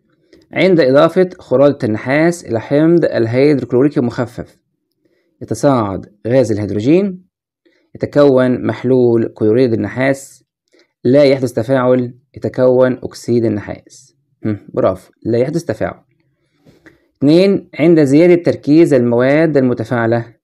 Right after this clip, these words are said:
أثناء التفاعل الكيميائي فإن عدد التصادمات بين الجزيئات المتفاعلة يزداد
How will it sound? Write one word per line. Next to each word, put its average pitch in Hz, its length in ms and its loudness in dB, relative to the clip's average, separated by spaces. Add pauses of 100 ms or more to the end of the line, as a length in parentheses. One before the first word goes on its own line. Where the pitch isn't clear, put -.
(120)
أثناء 139 460 0
التفاعل 117 600 -2
الكيميائي 143 840 -2 (420)
فإن 156 720 0
عدد 139 560 -2
التصادمات 120 840 -4 (120)
بين 139 360 0
الجزيئات 117 540 -2
المتفاعلة 113 600 -6 (760)
يزداد 127 680 0